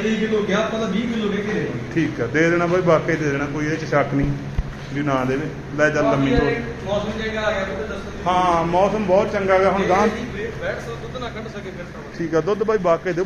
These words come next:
Speaker 2: ਫਾਸ ਫਾਸ ਤੁਰਦੀ ਆ
Speaker 1: ਬਾਕੀ
Speaker 2: ਥੱਲਿਓ।
Speaker 1: ਫੇਸ ਕੁਆਲਿਟੀ ਦੇਖ, ਬਹੁਤ ਸੋਹਣੀ।
Speaker 2: ਹਾਂ, ਬਾਕੀ ਦਾ ਪੱਟਾਂ ਦੇ ਸੰਨ ਵਾਲਾ ਹਵਾ ਨਾ ਹੈਗਾ, ਫਿੱਟ ਫਾਟ ਆਰਡਰ ਦੀ ਆ ਜਮਾਂ।
Speaker 1: ਫੀਡ ਠੰਡੀ ਉਹੀ ਗੱਲ ਆ ਗਈ।
Speaker 2: ਲਓ
Speaker 1: ਆਪਣੀ
Speaker 2: ਦੇਖੋ।
Speaker 1: ਕੋਈ ਵੀ ਗਾਂ ਨਾ, ਮੈਂ ਤਾਂ ਲੱਤ ਨਹੀਂ ਮਾਰਨੀ।
Speaker 2: ਠੀਕ ਆ ਵੀਰੇ, ਇਹ ਤਾਂ ਫਿਰ ਤੋਪ ਕੀ ਆ ਨਾ। ਠੀਕ ਆ ਵੀਰੇ।
Speaker 1: ਬਾਕੀ ਫੇਸ ਬਿਊਟੀ ਦੇਖ ਲੈ।
Speaker 2: ਫੇਸ ਬਿਊਟੀ ਦੇਖੋ, ਪੂਰੀ ਐਂ ਪਈ ਆ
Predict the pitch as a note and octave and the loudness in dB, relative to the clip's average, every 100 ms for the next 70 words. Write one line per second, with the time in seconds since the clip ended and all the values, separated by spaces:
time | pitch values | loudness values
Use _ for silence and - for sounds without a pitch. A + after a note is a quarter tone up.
0 | - E3+ - F3+ F3 E3+ C#3 B2 C#3 D#3 | 2 2 4 2 2 2 0 2 0 -2
1 | - - - - C#3 - C#3 C3 B2+ G#3 | -4 -16 -18 -18 -14 -2 0 0 -2 -6
2 | - G#3 G3+ F3+ F3 D#3 E3 G3 - B2+ | -8 -10 -10 -10 -14 -14 -14 -14 -14 -14
3 | A#2 A#2 A#2 D#3 E3+ G3 G3 G#3 - G3 | -10 -10 0 2 2 -2 0 -4 -2 -2
4 | G3+ F3 G3+ A#3 A3 F#3+ F#3+ F#3 E3 C#3+ | -2 0 0 2 4 4 4 2 2 0
5 | E3+ - F#3 F#3 F#3+ F#3 F3 E3+ E3 D#3 | -2 0 0 0 -2 4 4 4 2 2
6 | C#3 A#2 C3+ E3 D#3 F3 G#3+ G3+ A3 A#3 | -2 -2 -2 -2 -4 -6 -10 -12 -10 -8
7 | F3 F3+ F3+ F3 F3+ E3+ E3 - B2 A#2+ | -6 -6 -8 -8 -10 -8 -10 -10 -8 -4
8 | A2 A2 G#2 A2 - A#3+ G3 F#3+ F#3 F3 | -4 -6 -8 -8 -10 -10 -10 -8 -8 -8
9 | F#3 F#3+ D#3 F3 D#3 C#3 A#2 A2 A2 A#2+ | -8 -8 -8 -8 -8 -8 -10 -14 -14 -10
10 | D3+ C#3 C#3+ F3 F#3 E3+ E3+ E3 D3 C3+ | -6 -4 -4 -4 -4 -4 -4 -6 -8 -6
11 | D3 C3 D#3+ - - - - - - - | -6 -4 -6 -10 -14 -12 -12 -12 -16 -18
12 | - - C3 - G#2+ F#2+ G2+ - - - | -20 -14 -14 -12 -14 -14 -8 -6 -6 -10
13 | C3+ - - E3+ C#3+ B2+ - - C#3 C3 | -12 -14 -16 -16 -14 -14 -14 -6 -2 -2
14 | C#3 C#3 D#3+ D3+ - D3+ F3 F#3 F#3 F#3 | -2 -4 -4 -6 -4 -6 -4 -2 0 -2
15 | E3 D3 D3 D#3 | -2 2 4 4